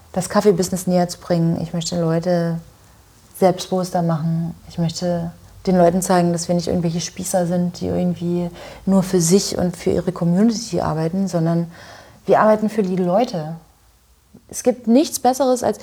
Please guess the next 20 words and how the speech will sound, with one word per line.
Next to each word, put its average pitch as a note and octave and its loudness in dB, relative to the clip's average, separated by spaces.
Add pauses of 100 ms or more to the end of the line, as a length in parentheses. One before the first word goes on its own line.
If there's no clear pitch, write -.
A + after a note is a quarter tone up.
(160)
ich - -4
krieg C#4 0 (160)
jeden D#4+ 4
Tag, C#4+ -2 (680)
wenn A3 2
ich A3+ -2
Frühschicht C4 -6
habe, F#3+ -6 (600)
habe A3 -2
ich G#3+ -6
einen B3+ 4
Gast, G#3+ 0
der G3 -4
sagt, F#3 -4 (680)
"Du G3+ -8
rettest F#3+ -2
mir G3+ -6
grad F#3+ -14
meinen F#3 -10
Tag." D#3+ -16